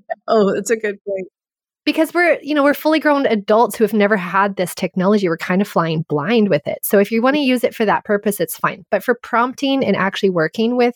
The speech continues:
Speaker 2: A I, you don't need it because
Speaker 1: Yep.
Speaker 2: skilled prompting is a conversation and there is no magical prompt. They're just, like,
Speaker 1: Using, okay, that's
Speaker 2: there
Speaker 1: great.
Speaker 2: isn't one, but there is a structure. So I'll give you some tips on a structure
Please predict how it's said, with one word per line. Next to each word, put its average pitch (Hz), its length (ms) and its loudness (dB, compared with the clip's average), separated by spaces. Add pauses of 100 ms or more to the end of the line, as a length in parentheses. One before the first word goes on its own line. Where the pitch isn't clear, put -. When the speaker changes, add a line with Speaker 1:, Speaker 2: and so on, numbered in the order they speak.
(120)
Speaker 2:
A 226 100 0
I, 226 100 2
you 226 300 -2
don't 190 340 -2
need 170 220 -4
it 262 280 0 (440)
because 226 500 0
Speaker 1:
Yep. 185 140 -12 (720)
Speaker 2:
skilled 240 400 -2
prompting 208 480 0
is 196 100 0
a 196 60 -2
conversation 170 800 -2 (240)
and 220 100 0
there 220 80 2
is 208 220 0
no 220 100 2
magical 170 680 -2
prompt. - 540 -8 (540)
They're 185 100 2
just, - 380 -2
like, 175 240 0
Speaker 1:
Using, 190 260 -2
okay, 208 280 -4 (100)
that's 185 140 -6 (160)
Speaker 2:
there 160 60 0 (120)
Speaker 1:
great. - 40 -2
Speaker 2:
isn't 208 280 0
one, 190 180 -2
but 202 160 0
there 220 120 0
is 311 200 2
a 403 60 4
structure. 170 720 -2
So - 160 -2
I'll 190 80 2
give 220 160 2
you 240 80 0
some 196 160 -4
tips - 260 -2
on 170 100 2
a 156 60 0
structure - 560 -6